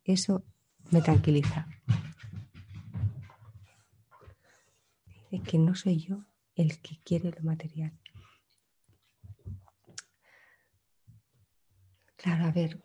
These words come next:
comprar un piso. Vamos a, a traer esto. Hay una lección del curso que nos dice, "En el mundo crees que tienes muchos problemas, pero en realidad solo tienes un problema.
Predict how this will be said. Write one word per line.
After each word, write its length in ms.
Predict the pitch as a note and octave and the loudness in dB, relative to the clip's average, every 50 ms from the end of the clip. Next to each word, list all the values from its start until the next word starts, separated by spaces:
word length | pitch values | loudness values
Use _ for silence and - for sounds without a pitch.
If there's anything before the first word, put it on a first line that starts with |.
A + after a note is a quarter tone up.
| - - _ _ _ | -20 -20 _ _ _
comprar 340 | - - E3+ D#3+ - F#3+ G3+ | 0 2 2 4 4 6 6
un 160 | G#3 F#3+ F#3+ | 6 4 4
piso. 500 | G3 - F3 E3 - - F3 D#3+ D#3+ E3 _ _ - | 0 -4 -4 -4 -4 -4 -6 -6 -6 -8 _ _ 0
Vamos 300 | F3+ F3+ F#3+ F#3 F#3 F#3+ | 2 2 2 2 0 -2
a, 280 | F3 D#3+ D#3+ F3 - - | -2 -2 -2 -6 -6 -4
a 100 | F3 D#3+ | -4 -2
traer 280 | - E3 D#3 D#3 D3 | 0 2 2 2 2
esto. 300 | D3+ D3+ - - - D#3+ - - _ _ _ _ - - - - - - - - - - - - - - _ _ _ | 0 -4 -6 -8 -10 -12 -12 -12 _ _ _ _ -20 -20 -20 -20 -20 -20 -20 -20 -20 -20 -20 -20 -20 -20 _ _ _
Hay 240 | - F#3+ F#3+ G3 F#3 | 4 6 6 6 6
una 200 | F3 F3+ G3 G#3 | 6 6 8 8
lección 300 | G3+ F#3+ G3+ - G3 F#3 | 6 6 4 4 4 6
del 160 | E3+ E3 D#3+ | 6 6 4
curso 300 | - - F#3+ - F#3 D#3+ | 2 0 0 0 0 2
que 100 | - E3 | 2 4
nos 200 | D3+ D#3 D3+ D3 | 4 4 2 2
dice, 420 | E3 D3+ - - E3 D3+ D#3+ - - _ _ _ _ _ _ - - | 0 0 0 0 -2 -2 -2 -4 -12 _ _ _ _ _ _ -6 0
"En 120 | - F3 | 2 4
el 100 | E3+ E3+ | 6 6
mundo 260 | F3 F#3 G#3+ A3 A3+ A3 | 6 8 6 6 6 4
crees 220 | - G#3 G#3 G#3 | 2 0 0 2
que 100 | - F#3 | 2 2
tienes 300 | F#3 F#3+ F#3+ G3 F3 F3+ | 2 4 4 4 6 6
muchos 400 | F#3 G3 A3 A3 - F#3 E3 - | 6 6 6 4 2 -4 -6 -4
problemas, 640 | - - E3+ D#3+ D#3+ E3 D#3+ D3+ D#3+ E3 - - - - - _ _ _ _ _ _ _ _ _ _ _ _ _ _ _ _ _ _ _ _ _ _ _ _ _ _ _ _ _ _ _ _ - - - _ _ _ | -2 -2 0 2 4 4 2 2 0 -2 -4 -8 -14 -20 -20 _ _ _ _ _ _ _ _ _ _ _ _ _ _ _ _ _ _ _ _ _ _ _ _ _ _ _ _ _ _ _ _ -14 -14 -14 _ _ _
pero 160 | - F3+ F3+ | 4 6 6
en 100 | F3+ E3 | 6 6
realidad 320 | E3+ E3+ F3 F3 A3 B3+ - | 6 4 4 4 2 0 -2
solo 320 | - - - A#3 A#3 A#3 A3+ | -4 -2 0 2 2 2 2
tienes 340 | - A3+ A3+ A3+ G#3+ - F#3+ | 4 4 4 4 2 2 2
un 80 | E3+ | 0
problema. 440 | D#3+ - D#3+ D3+ D3+ D#3 D#3 D3+ - | 2 2 2 2 2 0 -2 -4 -8